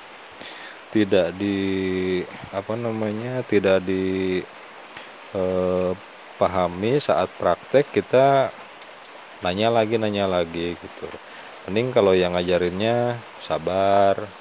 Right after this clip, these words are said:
kalau yang memandunya, eh, kadang-kadang kan orang yang sudah bisanya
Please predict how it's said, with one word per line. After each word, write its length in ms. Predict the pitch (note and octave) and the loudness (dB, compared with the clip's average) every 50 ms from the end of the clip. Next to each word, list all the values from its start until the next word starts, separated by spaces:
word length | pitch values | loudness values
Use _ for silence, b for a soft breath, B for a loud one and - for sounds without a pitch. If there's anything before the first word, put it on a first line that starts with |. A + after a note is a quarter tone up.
| - - - - - - - - - - - - - - | -16 -16 -16 -16 -16 -16 -16 -16 -18 -18 -16 -16 -10 -6
kalau 160 | F2+ E2+ E2+ | -2 0 0
yang 240 | E2+ E2+ E2+ E2+ E2 | 2 0 0 -2 -2
memandunya, 1120 | E2 E2 E2 E2+ E2+ E2+ E2 E2+ E2 - F2 F#2 G2 G#2+ A2 G#2+ G#2+ G#2+ G#2+ G#2+ G#2+ G#2+ G#2+ G#2+ G#2+ - - - - - - - - - - - - - B B B B B B - - - - | -4 -2 0 0 0 0 -2 -2 -4 -4 -4 -2 0 0 2 2 0 0 0 -2 -2 -4 -4 -6 -8 -10 -12 -16 -16 -16 -16 -16 -16 -16 -16 -16 -16 -16 B B B B B B -18 -18 -14 -10
eh, 320 | - F2+ E2+ E2 D#2 D#2+ D#2+ E2+ | -6 -4 -4 -2 -2 -2 -2 -2
kadang-kadang 400 | E2+ E2+ E2+ E2 F2 G2 A2+ C3 | -2 -2 -2 0 0 -2 0 -2
kan 120 | D3+ E3 C#3 | -2 -2 -2
orang 240 | G2 F2 F2+ F2+ F#2 | 0 0 0 0 0
yang 120 | F2+ F2+ F2 | 0 -2 -2
sudah 160 | - F2 F2+ | 0 0 0
bisanya 580 | F2 F#2 F2 - F2 F2+ G#2 C3+ D3 C#3 B2 | 0 0 -2 -4 -4 -2 0 2 2 4 4